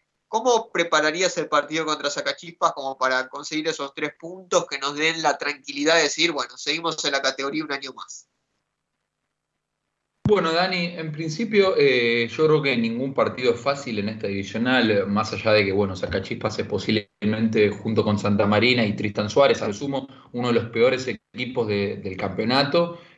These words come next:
Speaker 2: Eh, de igual manera, no, no, no veo que, com-, no lo veo como un partido sencillo, ni, ni mucho menos. Eh, Sacachispas,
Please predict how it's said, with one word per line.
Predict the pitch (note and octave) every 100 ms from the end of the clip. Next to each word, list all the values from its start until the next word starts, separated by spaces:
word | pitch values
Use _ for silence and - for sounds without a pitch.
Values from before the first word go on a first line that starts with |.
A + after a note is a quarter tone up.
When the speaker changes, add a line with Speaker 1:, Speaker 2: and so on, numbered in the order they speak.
| _
Speaker 2:
Eh, | A2 G#2 G#2 G#2
de | G#2
igual | B2 D3+
manera, | D3 D#3+ D#3 E3+ D#3+
no, | B2+ B2
no, | A2+ A#2 A2+ A2
no | G#2+ C3+
veo | C3+ D3+ D3
que, | D3 G#2+ G2+ F#2+ -
com-, | - G#2+ A2+
no | G#2 A2+
lo | B2+
veo | D3
como | D3 C#3
un | C3+
partido | A#2+ C#3+ D3+ C3
sencillo, | A#2+ A2 - D3 D3 A#2
ni, | G2+ G2+ G#2
ni | G#2
mucho | A#2+ B2 G#2
menos. | C#3 A#2+ G2+ - - - - -
Eh, | G2+ G2 F#2+
Sacachispas, | G2+ A2 A2 D#3 D3+ D#3 -